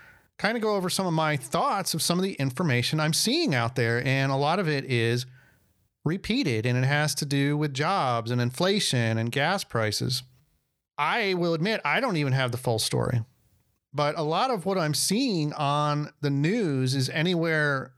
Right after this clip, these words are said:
n-, not even near what exactly is going on.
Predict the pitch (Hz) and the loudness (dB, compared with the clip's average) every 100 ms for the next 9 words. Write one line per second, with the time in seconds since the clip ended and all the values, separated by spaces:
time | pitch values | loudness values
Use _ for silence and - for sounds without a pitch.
0 | - - 147 156 190 185 170 135 143 254 | -8 -6 -2 0 0 0 0 2 2 2
1 | 302 127 101 - _ _ _ _ _ _ | 0 0 -2 -10 _ _ _ _ _ _
2 | _ 143 196 202 156 131 120 - 139 139 | _ -2 0 -2 -2 0 0 0 0 0
3 | 147 - _ _ - 143 147 139 143 160 | -2 -8 _ _ -6 -2 0 0 0 0
4 | 214 110 | 0 -2